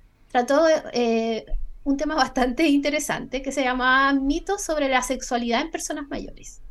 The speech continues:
Y tuvimos mucha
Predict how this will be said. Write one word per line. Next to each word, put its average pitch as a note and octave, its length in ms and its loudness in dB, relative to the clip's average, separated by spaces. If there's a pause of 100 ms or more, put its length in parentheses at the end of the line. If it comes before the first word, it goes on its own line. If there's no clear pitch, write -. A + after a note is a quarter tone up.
(540)
Y C#4 140 -2
tuvimos D4+ 680 4
mucha B3+ 1200 0